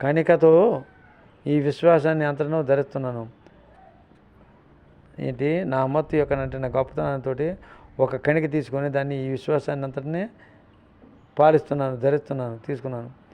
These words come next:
అది ఫలశ్రుతి చదువుదాం. భగవంతుని యొక్క మూలం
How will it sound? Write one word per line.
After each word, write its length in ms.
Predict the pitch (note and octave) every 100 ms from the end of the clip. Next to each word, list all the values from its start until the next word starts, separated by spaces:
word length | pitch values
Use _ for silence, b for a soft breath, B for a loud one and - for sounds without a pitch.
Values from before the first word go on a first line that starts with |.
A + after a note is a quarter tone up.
| b b b -
అది 200 | B2+ - D#3+
ఫలశ్రుతి 420 | D3+ D3+ C#3+ D3+
చదువుదాం. 440 | C3 C3 B2+ D#3+ - - - _ - - - - b b b b _ A#2
భగవంతుని 500 | C#3 D#3 F3 E3 E3
యొక్క 180 | D#3+
మూలం 560 | D#3 C#3+ D3+ D#3+ C#3 B2